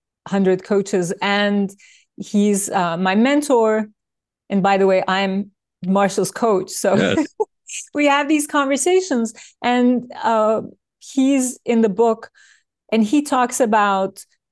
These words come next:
Speaker 1: every breath is a new you. And I love that idea that, um, and, you know, he's a, a, a modern Buddhist, you know,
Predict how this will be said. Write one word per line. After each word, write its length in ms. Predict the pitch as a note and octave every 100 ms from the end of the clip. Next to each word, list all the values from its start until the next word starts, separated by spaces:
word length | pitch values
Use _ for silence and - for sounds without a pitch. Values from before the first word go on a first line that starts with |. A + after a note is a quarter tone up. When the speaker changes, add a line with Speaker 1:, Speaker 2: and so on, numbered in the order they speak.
| -
Speaker 1:
every 320 | B3 B3 C4+
breath 420 | G#3+ A3+ A3+ A3 -
is 380 | G#3 F3+ - - _ -
a 80 | G#3
new 200 | G#3+ A3
you. 640 | G#3 G3+ G3 D#3 F3+ - _ _ _ _ _ _ _
And 140 | G#3+ A3
I 120 | G#3+
love 440 | G#3+ A3+ A#3 A#3
that 160 | A3+ G#3
idea 540 | F#3+ F#3+ G#3 G#3 G3
that, 380 | F3+ F3+ E3+ - - - _ _ _
um, 520 | F#3 E3+ D#3+ - - -
and, 160 | A3+ A3+ -
you 480 | G#3 G#3 G3+ A3 G#3+
know, 220 | F#3 F3 _ _ -
he's 520 | - C#4 C4+ C4 A3+
a, 400 | G#3+ F#3+ F#3 - -
a, 260 | G3 G3 - G3+
a 80 |
modern 840 | G3 G3 G3 G3+ G3+ G3 F#3 F3+ - _ _ _ _ -
Buddhist, 840 | D#3+ G3+ G3+ E3 E3 - - -
you 140 | - F#3+
know, 440 | F3 E3 E3+ -